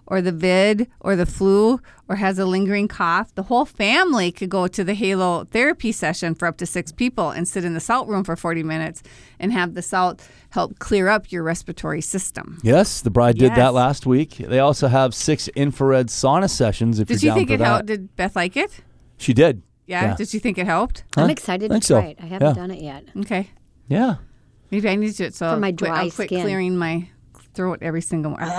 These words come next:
Speaker 3: That's
Speaker 1: Every
Speaker 3: gross.
Speaker 1: single morning.
Speaker 2: Jeez.
Speaker 3: That's disgusting.
Speaker 2: It's great radio right there.
Speaker 3: Right.
Speaker 2: B bay dot big deals media dot net. It's the Big B-Bay Show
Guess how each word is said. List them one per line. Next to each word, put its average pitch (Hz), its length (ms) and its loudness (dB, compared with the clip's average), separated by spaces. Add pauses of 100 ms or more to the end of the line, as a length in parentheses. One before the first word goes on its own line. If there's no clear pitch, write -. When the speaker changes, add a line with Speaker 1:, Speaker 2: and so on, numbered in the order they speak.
(200)
Speaker 3:
That's 180 760 -2
Speaker 1:
Every 180 140 -2
Speaker 3:
gross. - 60 -4
Speaker 1:
single 165 200 0
morning. 147 220 0
Speaker 2:
Jeez. - 540 -4 (1040)
Speaker 3:
That's 170 240 -14
disgusting. 170 560 -20 (100)
Speaker 2:
It's - 100 -20
great 107 260 -6
radio 107 380 2
right 104 240 0
there. 113 240 0
Speaker 3:
Right. - 280 -4 (340)
Speaker 2:
B 143 180 8
bay 147 240 8
dot 143 180 6 (160)
big 175 120 0
deals 160 380 4
media 156 300 6
dot 131 440 2
net. 165 240 4 (380)
It's 147 200 4
the 151 120 -2
Big 139 260 4
B-Bay 143 400 6
Show 139 420 4